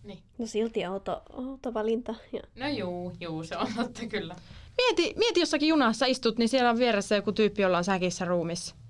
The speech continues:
Speaker 3: Ja sulla on
Speaker 1: Mm.
Speaker 3: mitään
Speaker 2: Just tota olin
Speaker 3: Kyllä, mä
Speaker 2: sanomassa.
Speaker 3: uskon, että siellä junassa oli muitakin ihmisiä.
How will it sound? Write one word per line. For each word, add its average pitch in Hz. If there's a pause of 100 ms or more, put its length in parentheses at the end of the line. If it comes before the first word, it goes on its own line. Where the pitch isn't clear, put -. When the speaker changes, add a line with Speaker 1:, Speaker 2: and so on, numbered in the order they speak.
(180)
Speaker 3:
Ja 202
sulla 202
on 202
Speaker 1:
Mm. -
Speaker 3:
mitään 180 (160)
Speaker 2:
Just 311
tota 233
olin 196
Speaker 3:
Kyllä, -
mä 262
Speaker 2:
sanomassa. 277
Speaker 3:
uskon, 285
että 254
siellä 254
junassa 233
oli 208
muitakin 180
ihmisiä. 160